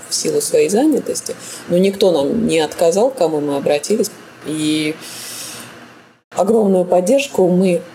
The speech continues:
обрели именно потому, я думаю, что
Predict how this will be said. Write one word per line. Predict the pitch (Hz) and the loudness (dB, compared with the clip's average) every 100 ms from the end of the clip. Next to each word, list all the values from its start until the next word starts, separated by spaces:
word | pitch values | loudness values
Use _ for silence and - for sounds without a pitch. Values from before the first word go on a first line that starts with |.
| - | -8
обрели | - 180 190 208 240 | -4 0 2 4 4
именно | 196 175 165 | 2 2 0
потому, | - 180 180 233 | 0 0 2 4
я | 202 | 4
думаю, | 147 185 147 143 | 2 0 0 -2
что | 170 - 160 156 160 | -4 -4 2 4 4